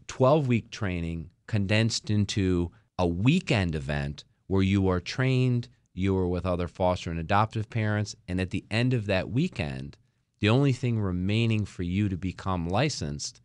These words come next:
is a fully completed home study. So we've condensed the training into a weekend. We have better supports for our foster and adoptive parents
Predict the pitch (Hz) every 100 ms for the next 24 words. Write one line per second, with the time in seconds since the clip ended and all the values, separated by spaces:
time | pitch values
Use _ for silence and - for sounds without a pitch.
0 | _ _ 104 107 101 92 - 107 104 104
1 | 98 - 95 87 85 85 85 - - 50
2 | - _ _ - 127 113 107 98 - -
3 | 104 113 110 - - 127 110 110 139 160
4 | - 135 - 131 127 123 107 104 - 90
5 | 85 107 117 139 135 156 160 _ _ _
6 | - 101 101 104 101 95 92 - - -
7 | 113 131 - 117 - 117 117 - 107 95
8 | - 104 101 - 98 92 87 90 - 87
9 | - 101 92 92